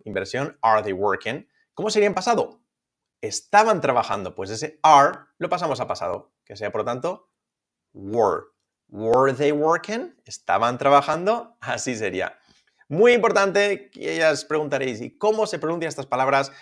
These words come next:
que Carlos está haciendo? Y suenan tan raro. Si ese was, este más sencillo, pues ese was que tenemos siempre, cuidado W, que sea ua, ua, ua, ua,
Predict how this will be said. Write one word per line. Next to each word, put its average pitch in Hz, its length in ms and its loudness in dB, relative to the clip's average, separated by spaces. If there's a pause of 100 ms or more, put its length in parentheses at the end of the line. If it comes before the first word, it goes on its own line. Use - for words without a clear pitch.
(120)
que 139 100 0
Carlos 139 220 0
está 127 100 -8
haciendo? 127 240 -2 (1040)
Y 123 140 -6
suenan 143 380 -4
tan 123 200 -4
raro. 104 320 0 (320)
Si 123 160 -6
ese 123 680 -2
was, 135 400 2 (180)
este - 220 -20
más 95 100 -16
sencillo, 123 600 -4
pues - 300 -20 (320)
ese - 120 -10
was - 500 2
que - 80 -18
tenemos 104 240 -10
siempre, 139 300 -6
cuidado 117 260 2
W, 123 300 0
que 117 80 -4
sea 110 220 -6
ua, 110 380 -2
ua, 107 380 -2
ua, 107 380 -4
ua, 104 260 -6